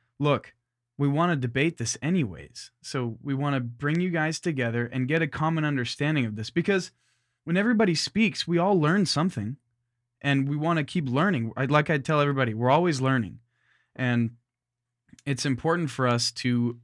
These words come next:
put ourselves in a position where we can actually do that. And that's what Veritas does. I think the praise and worship debate was great. It was really well executed,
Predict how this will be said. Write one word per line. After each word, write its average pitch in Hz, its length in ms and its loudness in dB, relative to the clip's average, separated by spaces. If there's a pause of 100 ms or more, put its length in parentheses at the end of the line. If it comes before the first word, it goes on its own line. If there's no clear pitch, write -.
put 160 140 -2
ourselves 151 440 0
in 139 60 2
a 123 60 2
position 123 560 0
where 117 260 0
we 120 140 -2
can 120 140 -2
actually 120 380 0
do 120 240 0
that. 80 240 -10 (120)
And 120 120 -2
that's 120 200 -2
what 127 100 -4
Veritas 117 520 -2
does. 156 360 -2 (1500)
I 143 100 4
think 156 220 2
the 131 400 4
praise 151 260 0
and 135 120 0
worship 127 280 -2
debate 113 300 0
was 110 140 -6
great. 101 380 -10 (360)
It 131 80 -4
was 117 280 -2
really 143 300 2
well 127 260 2
executed, 117 720 -4